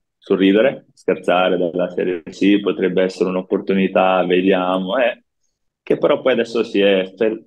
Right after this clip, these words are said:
effettivamente concretizzata in un qualcosa di molto importante, dove stiamo riscontrando effettivamente anche da parte dei clienti dei feedback molto positivi, grazie non solo alla possibilità di abbassare il consumo, no? Perché poi il consumo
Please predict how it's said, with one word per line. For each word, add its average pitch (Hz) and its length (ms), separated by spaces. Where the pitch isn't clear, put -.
effettivamente - 760
concretizzata 98 960
in 104 120
un 101 120
qualcosa 113 480
di 98 140
molto 127 340
importante, 107 800
dove 92 580
stiamo 117 440
riscontrando 98 920
effettivamente 98 720
anche 101 200
da 95 140
parte 101 280
dei 95 120
clienti 104 360
dei 87 120
feedback 98 420
molto 117 380
positivi, 92 600
grazie 123 520
non 143 160
solo 113 380
alla 98 380
possibilità 104 580
di 95 80
abbassare 92 420
il 92 60
consumo, 92 420
no? 110 340
Perché - 320
poi - 420
il 101 120
consumo 131 580